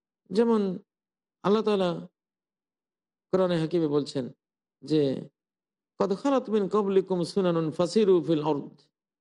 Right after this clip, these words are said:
আলে ইমরান একশো সাঁইত্রিশ নম্বর আয়াত। তোমাদের আগে অনেক ঘটনা ঘটেছে। আল্লাহর একই নিয়ম পদ্ধতি, অপরাধ করলে ধ্বংস আসবেই।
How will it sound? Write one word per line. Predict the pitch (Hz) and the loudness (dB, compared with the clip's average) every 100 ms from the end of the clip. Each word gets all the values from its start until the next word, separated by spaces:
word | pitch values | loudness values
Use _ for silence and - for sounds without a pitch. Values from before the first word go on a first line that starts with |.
| - | -4
আলে | 143 139 | 0 2
ইমরান | 131 127 | 2 -2
একশো | 123 - | -4 -8
সাঁইত্রিশ | - 135 139 - | -10 -6 -6 -8
নম্বর | 131 127 | -8 -6
আয়াত। | 123 127 127 127 _ _ - | -4 -4 -4 -8 _ _ -6
তোমাদের | 269 262 240 | 0 2 2
আগে | 190 160 165 135 - _ _ _ _ _ _ - | 0 2 2 2 -2 _ _ _ _ _ _ -4
অনেক | 127 175 180 - _ _ _ - | 0 2 0 -2 _ _ _ -16
ঘটনা | 110 147 208 180 | -8 -4 -2 0
ঘটেছে। | 143 143 135 135 110 - _ _ _ _ _ _ _ _ _ _ _ _ _ | 0 0 -2 -6 -8 -10 _ _ _ _ _ _ _ _ _ _ _ _ _
আল্লাহর | 127 147 135 127 - _ _ _ _ _ - | -2 0 0 -2 -8 _ _ _ _ _ -6
একই | 190 196 285 | -4 0 2
নিয়ম | 233 190 151 | 2 2 0
পদ্ধতি, | 151 143 143 | 0 0 0
অপরাধ | 143 160 247 269 - | 0 0 0 -2 0
করলে | 196 175 | 0 0
ধ্বংস | 151 156 139 | 0 -2 -4
আসবেই। | 147 135 120 160 160 123 | -4 -4 0 2 2 -2